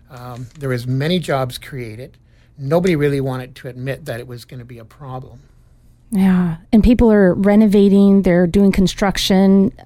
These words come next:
Speaker 2: Uh, you said homes before nineteen ninety-one is really important to be tested and,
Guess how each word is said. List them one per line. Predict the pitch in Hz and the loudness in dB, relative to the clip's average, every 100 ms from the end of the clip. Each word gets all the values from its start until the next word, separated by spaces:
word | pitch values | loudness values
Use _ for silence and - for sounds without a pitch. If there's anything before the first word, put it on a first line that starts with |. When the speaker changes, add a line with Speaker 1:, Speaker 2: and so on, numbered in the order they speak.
| - | -14
Speaker 2:
Uh, | 123 - | -10 0
you | 208 | 0
said | 208 226 185 | 2 2 2
homes | 196 208 214 190 | 4 6 4 2
before | 196 202 185 214 196 | -2 -2 0 2 4
nineteen | 196 185 - 208 | 2 0 0 2
ninety-one | 190 196 202 175 156 175 220 | 4 4 2 2 2 4 4
is | 208 170 | 2 -2
really | 165 185 185 | 2 2 4
important | 196 180 175 170 190 | 2 2 0 0 -2
to | 185 | -2
be | 165 165 | -2 0
tested | 156 147 - 175 | -2 -4 -4 -2
and, | 185 160 - | 0 0 -4